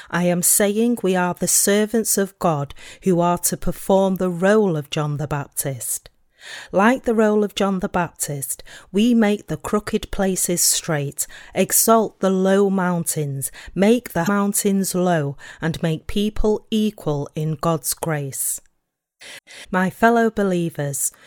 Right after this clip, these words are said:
who are those who introduce to people and witness to them today that Jesus saved us by being baptized by John the Baptist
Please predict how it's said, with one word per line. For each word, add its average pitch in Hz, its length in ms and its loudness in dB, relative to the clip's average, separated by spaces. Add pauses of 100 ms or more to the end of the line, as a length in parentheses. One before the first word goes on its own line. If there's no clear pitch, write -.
(160)
who 254 220 6
are 247 220 6
those 202 460 0
who 165 100 -4
introduce 170 720 -4
to - 100 -8
people 180 640 -2
and 160 220 -4
witness 196 520 -2
to 202 120 -2
them 175 240 -2
today 147 580 -4 (340)
that 170 200 0
Jesus 208 480 0
saved 202 480 2
us 143 160 -4
by 151 240 -4
being 156 300 -2
baptized 185 760 -2
by 185 220 -2
John 170 280 -2
the 151 100 -2
Baptist - 760 -4